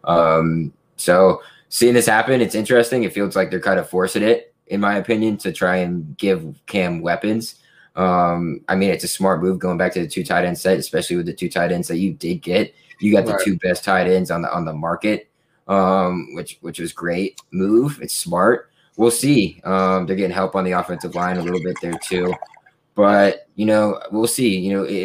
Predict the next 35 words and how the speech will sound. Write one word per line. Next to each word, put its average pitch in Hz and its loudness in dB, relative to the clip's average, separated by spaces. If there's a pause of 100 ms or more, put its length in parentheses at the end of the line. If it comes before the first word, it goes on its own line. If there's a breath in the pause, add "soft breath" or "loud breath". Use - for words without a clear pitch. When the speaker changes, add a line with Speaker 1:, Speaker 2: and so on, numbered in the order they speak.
(120)
Speaker 1:
it 107 -2
all 113 6
comes 117 0
down 104 0
to 95 -2
Cam 90 -2
Newton, 82 -8 (120)
honestly. 85 -6
I-, 90 -6
if - -6
Cam 110 2
can't 104 0 (420)
get - 2
the - 2
ball 101 4
to 127 2
them, 139 2 (180)
which - -4 (100)
I 92 2
haven't 87 0
had 90 -2
a 90 0
lot 90 -2
of 85 -6
confidence 92 -4
in, 95 -2
in, 87 -8
you 85 -8
know, 87 -8
the 85 -10
last 87 -2
two 101 -2
years 92 -2
or 113 0
so, 135 2